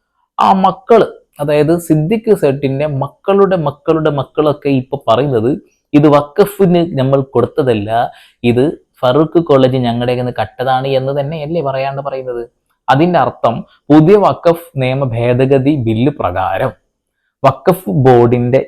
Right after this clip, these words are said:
ഈ ഒരു പ്രശ്നങ്ങള് അത് പരിഹരിക്കാൻ, അതിൽ ഇടപെടലുകൾ നടത്താൻ സർക്കാരിന്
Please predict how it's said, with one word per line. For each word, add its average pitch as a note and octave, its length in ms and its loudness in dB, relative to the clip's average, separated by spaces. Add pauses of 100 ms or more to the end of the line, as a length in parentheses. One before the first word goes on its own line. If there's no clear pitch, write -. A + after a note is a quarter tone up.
(100)
ഈ C#3+ 40 4 (180)
ഒരു B2 180 4
പ്രശ്നങ്ങള് A#2+ 680 -2 (120)
അത് C#3+ 140 -2
പരിഹരിക്കാൻ, C3 640 0
അതിൽ B2 160 -2
ഇടപെടലുകൾ B2+ 460 -4
നടത്താൻ A2+ 340 -6 (140)
സർക്കാരിന് B2+ 520 -6